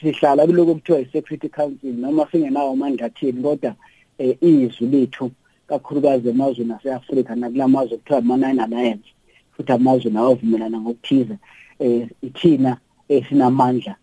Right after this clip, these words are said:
igama lethu noma izwi lethu liyahlonishwa lapho. Ngakho kuzofuneka uma sikhuluma kucace ukuthi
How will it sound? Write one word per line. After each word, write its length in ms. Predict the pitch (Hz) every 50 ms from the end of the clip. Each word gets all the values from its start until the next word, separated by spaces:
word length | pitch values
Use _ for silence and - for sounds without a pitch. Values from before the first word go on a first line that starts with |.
| _ _ _ _
igama 440 | - 156 139 - 123 113 113 107 110
lethu 340 | 120 131 127 120 - - 120
noma 240 | 120 123 131 127 127
izwi 280 | 123 117 101 104 107
lethu 180 | 107 104 - 117
liyahlonishwa 720 | 117 123 120 120 - - 139 117 117 113 110 107 - 110 110
lapho. 220 | 107 - - - _ _ _ _ _ _ _ _ _ _ 120
Ngakho 320 | 131 139 139 - 160 160
kuzofuneka 520 | 156 147 139 123 - - 135 143 147 147
uma 180 | 156 160 156 143
sikhuluma 540 | - _ _ - 147 143 143 135 139 135 131 - _ _ _ _ _ _
kucace 500 | 156 156 - 165 160 151 151 147 - 147
ukuthi 240 | 151 143 135 135